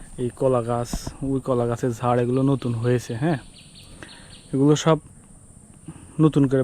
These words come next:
বানানো, কিন্তু নিচেই এগুলো কিন্তু, উম, এই ওল, ওল, বুঝেছেন?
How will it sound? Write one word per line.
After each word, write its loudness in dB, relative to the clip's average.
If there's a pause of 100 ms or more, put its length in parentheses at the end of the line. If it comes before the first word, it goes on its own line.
বানানো, 2
কিন্তু 0
নিচেই -2 (920)
এগুলো 2
কিন্তু, 2 (140)
উম, 2 (680)
এই -6 (160)
ওল, 8 (160)
ওল, -2 (880)
বুঝেছেন? -10